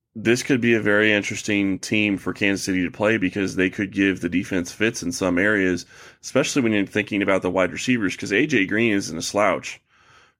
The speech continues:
and Marcus Peters struggles with speed. So, you know, you put those two things together,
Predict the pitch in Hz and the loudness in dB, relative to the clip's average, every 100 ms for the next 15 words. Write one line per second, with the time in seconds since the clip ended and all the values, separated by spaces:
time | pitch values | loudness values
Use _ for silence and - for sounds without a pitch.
0 | _ - 98 98 95 90 - - 92 110 | _ -2 2 4 2 0 -4 -8 -2 0
1 | 127 - 117 113 104 - 104 104 101 104 | 0 -2 0 0 -2 0 0 2 0 0
2 | 92 87 - - - - 127 107 85 - | 0 0 0 -10 -12 0 2 2 0 -6
3 | - _ _ - - 101 98 90 - 104 | -16 _ _ -8 0 2 2 0 -4 0
4 | 95 95 - 123 107 - 113 110 98 82 | 0 0 -2 0 -2 -2 -2 -2 -2 -2
5 | 104 110 101 98 | 0 2 2 0